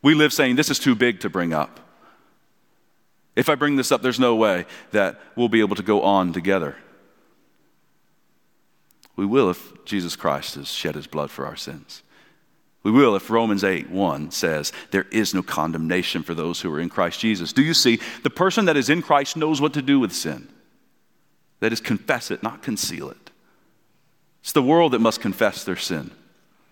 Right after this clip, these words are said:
It's Christians who bring it into the light. We conceal our transgressions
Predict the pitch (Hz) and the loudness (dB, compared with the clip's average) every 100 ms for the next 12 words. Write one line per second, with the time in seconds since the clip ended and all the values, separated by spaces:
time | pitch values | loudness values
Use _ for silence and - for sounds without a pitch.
0 | _ _ _ _ _ 120 - 143 139 - | _ _ _ _ _ -8 -2 -2 0 -2
1 | 92 98 92 101 95 90 87 85 85 78 | -2 -2 2 2 2 0 -2 -2 0 0
2 | 73 - - _ _ _ _ _ _ _ | -2 -10 -20 _ _ _ _ _ _ _
3 | _ _ _ _ - - - 123 131 - | _ _ _ _ -18 -6 0 4 4 4
4 | 143 131 120 139 127 101 131 131 - 98 | 4 4 2 2 2 4 2 2 0 -2
5 | 87 - | 0 -2